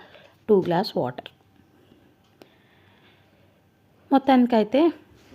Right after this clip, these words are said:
మన సమ్మర్ వెకేషన్ ఇలా పిండి వంటలతో స్టార్ట్ అయ్యింది. ముందు ముందు ఇంకేమి అవుతుందో చూడాలి.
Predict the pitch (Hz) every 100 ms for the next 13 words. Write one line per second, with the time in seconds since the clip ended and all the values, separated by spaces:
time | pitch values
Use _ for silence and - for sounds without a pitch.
0 | _ - 196 190 180 175 170 170 196 196
1 | 214 226 208 208 196 214 196 185 185 190
2 | 208 202 202 190 180 214 226 190 175 170
3 | 185 175 165 170 320 - _ _ - 208
4 | 214 254 262 247 233 214 214 208 208 214
5 | 208 190 185 - 190 190 185 170 170 180
6 | 285